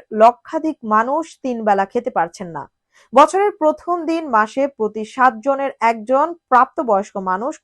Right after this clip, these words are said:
কোনো না কোনো বেলা খাবার পাননি বা তাদের খাবার কেনার সামর্থ্য ছিল না।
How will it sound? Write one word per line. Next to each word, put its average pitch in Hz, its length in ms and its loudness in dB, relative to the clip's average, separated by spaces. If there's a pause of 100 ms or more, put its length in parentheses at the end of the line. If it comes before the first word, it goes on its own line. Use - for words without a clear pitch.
কোনো 330 240 0
না 359 120 0
কোনো 220 320 -4
বেলা 190 360 2
খাবার 185 460 0
পাননি 185 480 -4 (400)
বা 233 100 6
তাদের 233 340 4
খাবার 254 420 4
কেনার 190 260 -6
সামর্থ্য 262 600 -6
ছিল 175 260 -8
না। 135 180 -12